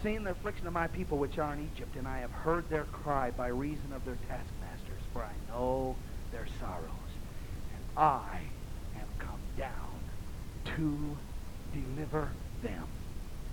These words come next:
Could I tell you that when the children of Israel first went down into Egypt, the Bible says they lived in a place in Egypt called Goshen. And when they first went down there, it wasn't bad. They were having a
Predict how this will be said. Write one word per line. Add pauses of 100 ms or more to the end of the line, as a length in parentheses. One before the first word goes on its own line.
(840)
Could
I
tell
you
that
when
the
children
of
Israel (100)
first (140)
went
down
into (100)
Egypt,
the
Bible
says
they
lived
in
a
place
in
Egypt
called (120)
Goshen. (1160)
And
when
they (120)
first
went
down
there, (540)
it
wasn't
bad. (1900)
They
were
having
a